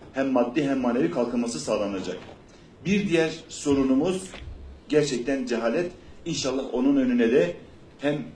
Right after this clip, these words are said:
ana sınıfından başlayıp ta üniversite kadar bütün kademelerde Tuşba Belediyesi olarak biz inşallah annelerimizi, geleceğimiz olan çocuklarımızı yetişecek olan çok kıymetli anne ve anneannelerimizi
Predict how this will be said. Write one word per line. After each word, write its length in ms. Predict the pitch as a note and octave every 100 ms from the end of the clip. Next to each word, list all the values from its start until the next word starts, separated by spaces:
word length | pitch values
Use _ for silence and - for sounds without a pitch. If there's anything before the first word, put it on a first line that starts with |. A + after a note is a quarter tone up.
| - - -
ana 220 | A#2+ E3+
sınıfından 580 | E3+ D3 C3+ B2+ A#2+ A#2+
başlayıp 440 | A#2 - E3 F#3+ - - -
ta 220 | D3 D3+ C3+
üniversite 440 | C#3 F#3 F#3+ C#3+
kadar 300 | C3 B2 A2+
bütün 200 | A2+ E3+
kademelerde 800 | C3+ A#2+ A2+ G#2+ G#2+ G#2 E3+ F#3 - - - -
Tuşba 320 | F3+ - C3
Belediyesi 440 | A#2+ A#2 A#2+ A#2
olarak 480 | A#2 G#2+ C3 D#3 - - C#3+
biz 180 | C3+ D#3+
inşallah 560 | C#3+ A#2 G#2 D3 E3 - - - -
annelerimizi, 960 | A#2+ B2 B2 B2 A#2+ B2 A#2+ E3+ F#3 - - - - -
geleceğimiz 540 | B2+ C3 C3 D3 F#3
olan 240 | F3 C#3 A#2+
çocuklarımızı 600 | C3 B2 C3 B2+ C3+ F3
yetişecek 500 | - - B2 B2+ B2
olan 160 | A#2+
çok 320 | - E3+ -
kıymetli 400 | C#3 B2 A#2+ -
anne 420 | B2 B2 D3 F3 C#3
ve 60 |
anneannelerimizi 960 | B2 B2+ D3 C#3 A#2 A2+ A2 A2+ F3+